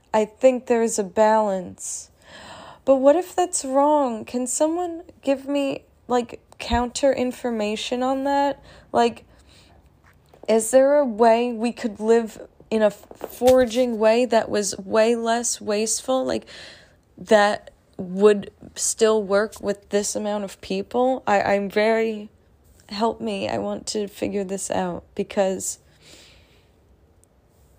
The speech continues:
I, I th-, like, you know, the, the way they lived was entirely different. There was no waste. You only used what you needed. We are overusing.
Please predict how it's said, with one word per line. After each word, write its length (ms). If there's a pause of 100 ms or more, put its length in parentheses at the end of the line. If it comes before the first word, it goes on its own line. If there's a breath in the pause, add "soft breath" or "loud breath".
(320)
I, 100 (140)
I 160
th-, 360
like, 300
you 220
know, 340 (160)
the, 120
the 240
way 180
they 200
lived 280
was 260
entirely 680
different. 500
There 120
was 280
no 180
waste. 800 (680 soft breath)
You 200
only 240
used 460
what 180
you 160
needed. 440
We 160
are 140
overusing. 1200